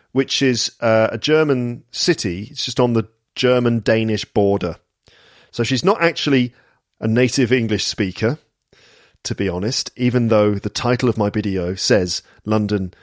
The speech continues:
Native English Speaker Interviews. Um, actually, that's another thing that I got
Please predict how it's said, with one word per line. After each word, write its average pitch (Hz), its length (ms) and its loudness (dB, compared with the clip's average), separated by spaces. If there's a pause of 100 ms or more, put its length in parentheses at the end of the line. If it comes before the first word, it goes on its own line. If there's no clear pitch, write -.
(140)
Native 101 320 -2
English 90 260 -4
Speaker - 360 -2
Interviews. 107 600 -2 (600)
Um, 107 380 -2 (460)
actually, 180 340 2 (120)
that's 156 280 -2
another 156 240 0
thing 110 200 -2
that 104 100 2
I 107 100 0
got 107 260 0